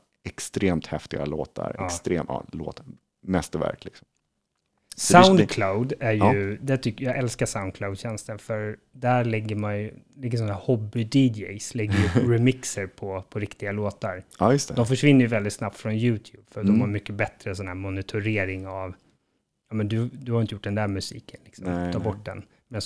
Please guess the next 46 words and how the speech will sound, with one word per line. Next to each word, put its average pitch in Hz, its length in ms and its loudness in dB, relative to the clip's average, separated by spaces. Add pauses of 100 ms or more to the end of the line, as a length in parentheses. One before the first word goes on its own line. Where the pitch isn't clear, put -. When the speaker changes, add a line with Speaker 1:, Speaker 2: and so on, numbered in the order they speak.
Speaker 2:
på 120 80 -4
soundcloud 104 920 -2
punkt 104 160 -10
com 98 260 -4
där, 95 220 -12 (160)
Speaker 1:
Mm. 113 320 0
Speaker 2:
där 117 80 -4
kan 127 140 2
såna 110 180 0
här 98 60 -2
remixer 104 460 -4
få - 120 -16
ligga 104 320 -4 (140)
uppe - 240 -2
lite 123 220 2
längre. 110 400 2 (140)
Speaker 1:
Ja, 123 300 4 (100)
lite 107 240 -4
så - 100 0 (140)
här 82 80 6
white 80 180 -6
Speaker 2:
Ja, 80 60 -2
Speaker 1:
label-aktigt. 82 920 -2
Speaker 2:
och 143 80 4
då 170 60 10
är 196 40 12
det 202 80 10
som 139 140 8
du 120 60 6
säger, 127 180 2
det 120 80 2
är 165 40 6
någon 135 160 4
som 123 80 0
sitter 120 240 -4
i 110 60 0
källare 123 440 2
hemma, 101 560 -2
Speaker 1:
Ja. 147 240 0
Speaker 2:
eh, 101 400 -8
i 104 40 -10
Svedala 110 640 2
och 101 280 -4 (320)
bara, 113 100 -4
"Åh, 131 140 0
men, 131 220 2